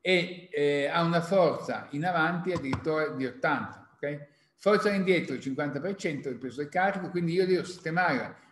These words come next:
devo avere delle fune, dei tappetini o cosa che mi garantisca, che mi trattengono per ottanta per cento del peso del mio carico in avanti.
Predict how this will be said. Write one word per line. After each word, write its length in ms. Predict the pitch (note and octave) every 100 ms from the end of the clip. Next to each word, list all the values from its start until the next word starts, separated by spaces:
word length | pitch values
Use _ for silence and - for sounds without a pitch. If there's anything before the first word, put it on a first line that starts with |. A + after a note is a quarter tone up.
| _
devo 360 | B2 C#3 D3+ D#3+
avere 480 | E3+ G3+ E3 B2+
delle 260 | A#2 C#3 C#3
fune, 420 | - F3 F3 C#3
dei 220 | B2+ B2
tappetini 440 | C3 C3+ D#3 D#3+ D#3+
o 60 |
cosa 300 | F#3 F#3 F#3
che 120 | F#3 E3+
mi 100 | C#3+
garantisca, 720 | D#3 E3+ F3 D#3+ D#3 F3+ F3
che 120 | E3
mi 120 | D3
trattengono 920 | C#3+ D#3+ D#3 E3+ E3+ F3+ F3 F3+ - - - _ _ _ _ _ _ -
per 140 | D#3+
ottanta 400 | D#3 F3 E3+ D#3+
per 140 | E3
cento 600 | E3 E3+ D#3+ F3 - - - _
del 260 | C3+ D#3 D#3
peso 280 | F3 D#3+
del 120 | E3+ D#3
mio 160 | F3
carico 580 | F3 D3 D3 D3 D#3 C3+
in 100 | C3
avanti. 420 | B2+ A#2 - -